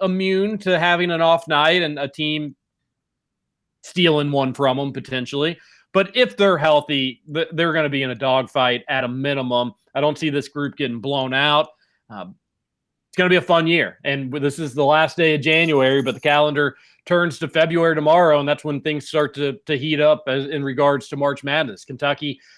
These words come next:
uh, next week we'll have Mass Monday. We'll have Shelby Mass on to talk brackets, but right now they're comfortably a three seed. Some folks have them a two seed.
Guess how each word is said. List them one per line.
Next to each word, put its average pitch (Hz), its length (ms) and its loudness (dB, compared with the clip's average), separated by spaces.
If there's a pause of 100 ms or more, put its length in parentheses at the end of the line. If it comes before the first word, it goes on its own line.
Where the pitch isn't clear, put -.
(140)
uh, 110 160 -12
next 147 320 -4
week 156 240 -2
we'll 147 100 2
have 139 300 2
Mass 143 320 -2
Monday. 151 360 0
We'll 139 100 2
have 120 120 0
Shelby 135 260 0
Mass 131 360 -6
on 143 240 -4
to 139 60 -12
talk 131 300 -2
brackets, 139 500 0
but 143 100 -2
right 147 200 2
now 151 380 0 (320)
they're 151 140 -4
comfortably 156 640 -2
a 139 80 -2
three 165 340 -4
seed. 190 380 -2
Some 170 220 -2
folks 165 280 0
have 165 220 2
them 160 120 -6
a 143 60 -6
two 190 260 -6
seed. 202 440 -6